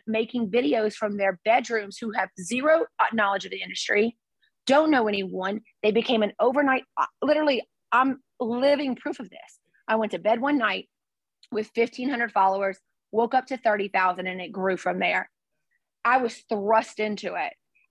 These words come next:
And there today, I've been very fortunate to meet people on the way that I know that I can pick up the phone and say, "Hey," you know, like,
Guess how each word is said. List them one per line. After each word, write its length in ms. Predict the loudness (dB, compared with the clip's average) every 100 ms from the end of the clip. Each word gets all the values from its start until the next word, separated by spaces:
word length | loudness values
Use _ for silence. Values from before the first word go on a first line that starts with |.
| -2
And 260 | 0 0 -4 _ _ -4
there 300 | 0 0 -2
today, 720 | -6 -4 2 4 4 2 -2 -2
I've 240 | -4 -4
been 220 | -4 -6 -2
very 180 | -4
fortunate 720 | -4 -4 -6 -6 -10 -10 -12 _ -6
to 120 | -2
meet 320 | 0 -2 -4
people 400 | -10 -4 2 4
on 100 | 4
the 80 | 2
way 200 | 0 2
that 100 | 2
I 80 | 2
know 220 | 0 0
that 160 | 0 -2
I 60 |
can 120 | -6 -8
pick 140 | -10
up 80 | -8
the 80 | -4
phone 160 | 0 0
and 100 | -2
say, 140 | -4
"Hey," 320 | 0 2 2 0
you 160 | -4
know, 120 | -6
like, 140 | -6